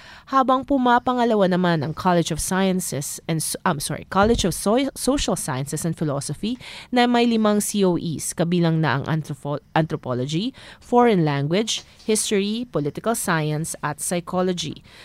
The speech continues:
Samantalang pumapangatlo naman ang College of Mass Communication, kung saan tatlo sa departamento nito ang idinaklarang Center of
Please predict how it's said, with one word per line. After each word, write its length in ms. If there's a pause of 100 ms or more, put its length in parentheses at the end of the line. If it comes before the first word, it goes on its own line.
Samantalang 800
pumapangatlo 640
naman 400
ang 80
College 400
of 80
Mass 240
Communication, 880
kung 160
saan 240
tatlo 480
sa 160
departamento 640
nito 320
ang 240
idinaklarang 720
Center 480
of 80